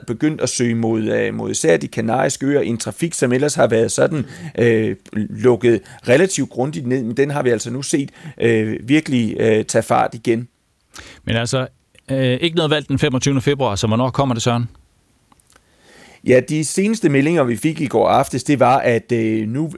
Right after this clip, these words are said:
Speaker 1: øh, skal, hedder skæringsdatoen en gang i december. Øh, om det når at ændre sig, det, øh, kan det sikkert sagtens gøre i, øh, i mellemtiden. Der er ingen tvivl om, at det er noget,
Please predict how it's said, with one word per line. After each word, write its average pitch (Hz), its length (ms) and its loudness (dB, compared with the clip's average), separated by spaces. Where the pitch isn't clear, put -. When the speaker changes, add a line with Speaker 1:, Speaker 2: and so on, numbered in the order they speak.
Speaker 1:
øh, 110 320 -2
skal, 120 420 2
hedder 113 360 2
skæringsdatoen 120 920 0
en 120 180 0
gang 123 300 2
i 120 120 -4
december. 127 580 0
Øh, 117 320 2
om 113 220 0
det 165 220 2
når 147 340 2
at 110 100 0
ændre 151 220 -4
sig, 120 200 -2
det, 147 240 2
øh, 117 280 0
kan 131 140 2
det 123 100 -2
sikkert 143 240 -4
sagtens 139 400 -2
gøre 131 320 2
i, 120 180 -2
øh, 107 180 -2
i 123 80 -6
mellemtiden. 127 460 -2
Der 104 60 4
er 110 40 6
ingen 139 140 -4
tvivl 147 240 -2
om, 127 160 2
at 104 120 -2
det 123 80 -2
er 120 40 -2
noget, 123 300 0